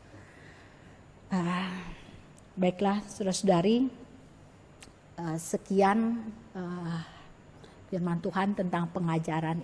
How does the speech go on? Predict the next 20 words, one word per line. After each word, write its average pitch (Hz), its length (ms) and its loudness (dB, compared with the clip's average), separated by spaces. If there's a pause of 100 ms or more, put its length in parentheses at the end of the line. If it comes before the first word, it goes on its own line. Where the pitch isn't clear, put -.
iri 165 160 0
hati. 170 400 0 (960)
Hendaklah 180 400 4
kita 185 640 0
menjadi 185 480 2
orang 180 320 0
yang 180 160 0
selalu 175 480 0
bersyukur 180 500 0
kepada 165 400 -2
Tuhan 190 560 -4 (460)
dan 180 240 2
turut 208 320 4
bahagia 180 680 0 (560)
atas 190 440 -2 (680)
kebahagiaan 175 720 2
dan 165 200 -2
keberhasilan 165 760 -2
orang 160 280 -6
lain. 160 320 -2